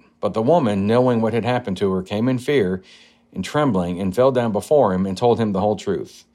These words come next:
And he said to her, "Daughter, your faith has made you well. Go in peace and be healed of your disease." Verse thirty-five, "While he was still speaking, there came from the ruler's house some who said, 'Your daughter is dead.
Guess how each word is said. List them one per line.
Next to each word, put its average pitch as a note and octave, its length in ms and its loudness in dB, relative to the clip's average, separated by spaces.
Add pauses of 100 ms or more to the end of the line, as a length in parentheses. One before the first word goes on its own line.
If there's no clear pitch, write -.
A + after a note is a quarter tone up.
(360)
And - 80 -6
he A#2 100 0
said A#2 280 0
to G2 80 -2
her, G#2 140 0
"Daughter, A#2 520 2
your F#2+ 160 -4
faith A#2 300 0
has E2+ 140 -4
made G2+ 240 -2
you G#2 120 -2
well. F2 400 -4 (100)
Go G2 220 0
in G#2+ 80 -2
peace F#2 320 -2
and F2+ 120 -6
be F#2 120 -4
healed F#2 400 -4
of E2 160 -10
your F2+ 100 -6
disease." E2 560 -10 (1080)
Verse B2 220 2
thirty-five, G#2+ 540 0 (460)
"While C3 180 4
he C#3 100 0
was B2+ 140 0
still C3 220 2
speaking, G#2 580 0
there G#2+ 120 2
came A#2 300 -2
from A2+ 160 0
the G2+ 80 2
ruler's A2+ 380 4
house G#2 280 0
some A#2 280 0
who A2 100 -4
said, F#2+ 520 -2
'Your G#2+ 120 -4
daughter G#2+ 340 2
is F#2+ 100 -2
dead. F#2 380 0